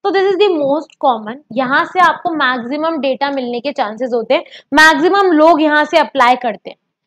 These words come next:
ठीक है। So advertisement in newspaper and trade journal है, ये बहुत ही common है। इसमें आपके पास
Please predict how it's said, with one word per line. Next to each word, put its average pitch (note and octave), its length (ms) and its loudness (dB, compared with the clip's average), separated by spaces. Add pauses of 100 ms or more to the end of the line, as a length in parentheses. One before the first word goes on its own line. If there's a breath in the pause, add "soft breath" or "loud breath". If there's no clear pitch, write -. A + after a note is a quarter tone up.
(140)
ठीक E4+ 200 0
है। F#4 100 2
So F#4+ 120 2
advertisement E4+ 760 0
in D#4 120 -2
newspaper D4+ 600 -2
and D#4 160 -2
trade C#4+ 200 -2
journal D4 280 -2
है, F4 80 -4
ये D#4+ 100 0 (100)
बहुत C4+ 680 2
ही F4 120 -2
common A3+ 400 -2
है। F3+ 80 -14 (320)
इसमें D#4+ 300 -4
आपके F#4 240 0
पास G4 280 2